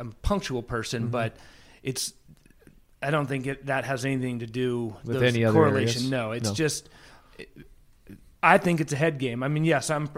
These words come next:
Speaker 1: I'm older. I'm f-, I'm gonna be forty-eight, so I am on the older spectrum. Um,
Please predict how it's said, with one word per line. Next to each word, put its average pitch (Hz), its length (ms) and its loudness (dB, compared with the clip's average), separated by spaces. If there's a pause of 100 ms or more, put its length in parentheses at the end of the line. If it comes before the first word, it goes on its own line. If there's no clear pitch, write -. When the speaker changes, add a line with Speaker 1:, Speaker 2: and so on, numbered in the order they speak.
Speaker 1:
I'm 165 200 4
older. 139 200 2
I'm 156 140 0
f-, - 220 -10 (100)
I'm 151 200 0
gonna 143 200 0
be 131 140 -4
forty-eight, 135 720 -4
so 123 220 -4
I 139 200 0
am 123 420 -4
on 131 140 -4
the 123 100 -2
older 127 300 -4
spectrum. 110 720 -8 (380)
Um, 110 500 -4